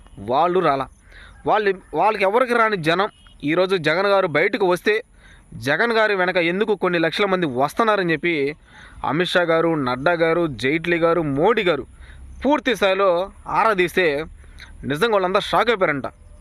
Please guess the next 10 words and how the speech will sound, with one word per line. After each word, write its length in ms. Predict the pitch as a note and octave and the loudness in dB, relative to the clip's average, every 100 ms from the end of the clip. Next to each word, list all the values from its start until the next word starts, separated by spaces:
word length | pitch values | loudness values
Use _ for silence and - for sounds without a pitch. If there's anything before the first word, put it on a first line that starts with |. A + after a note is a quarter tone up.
| - - - - - A2 G#2 | -20 -20 -20 -20 -20 -8 -6
గత 80 | C#3+ | 0
ఐదు 200 | F#3+ A3+ | 0 0
సంవత్సరాలు 340 | A3+ A3+ G3+ G#3 | 0 0 0 0
జగన్ 320 | D#3+ F#3 G3+ | 0 0 0
గారు 120 | F#3+ | 0
సీఎం 300 | - F#3 F#3 | 0 -2 0
ఉన్నప్పుడు 540 | F3 D3+ F3+ E3 D3 - - - - - A#2 | -2 -2 0 0 0 -6 -18 -20 -20 -16 -4
ఢిల్లీ 320 | D#3+ A#3 B3+ | -2 0 0
కానీ 180 | A3 G3 | 0 0
వస్తే 380 | D#3+ D#3 G#3 | 0 0 -2